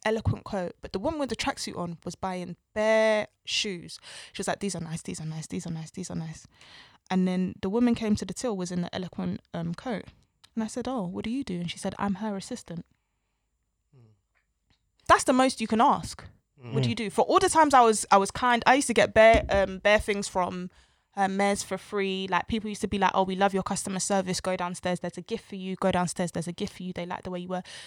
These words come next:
Speaker 1: That's how you're supposed to do it. But for that white girl to come and basically be like, "I wonder what she does." I was just like, "It's not, it's not your business to judge."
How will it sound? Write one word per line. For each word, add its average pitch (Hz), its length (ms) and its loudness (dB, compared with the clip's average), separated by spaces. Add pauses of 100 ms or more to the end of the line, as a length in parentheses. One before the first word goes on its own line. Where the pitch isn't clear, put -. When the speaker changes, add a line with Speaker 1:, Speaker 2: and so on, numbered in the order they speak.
(340)
Speaker 1:
That's - 220 6
how 254 100 6
you're 226 140 6
supposed 196 360 -2
to 196 60 -4
do 196 140 -6
it. 165 200 -6 (460)
But - 140 -6
for 254 120 6
that 262 180 6
white 269 240 6
girl 202 160 6
to 202 120 -4
come 208 200 -2
and 185 80 -6
basically 196 400 -2
be 190 120 -8
like, 185 160 -2
"I 180 60 0
wonder 185 240 -2
what 185 120 -4
she 180 180 -4
does." 175 600 -8 (1600)
I - 120 -18
was 208 120 -14
just - 180 -12
like, 208 140 -8
"It's - 140 -12
not, 233 160 -8
it's 214 100 -10
not 254 120 -8
your 202 120 -8
business 226 420 -6
to - 100 -10
judge." 202 540 -8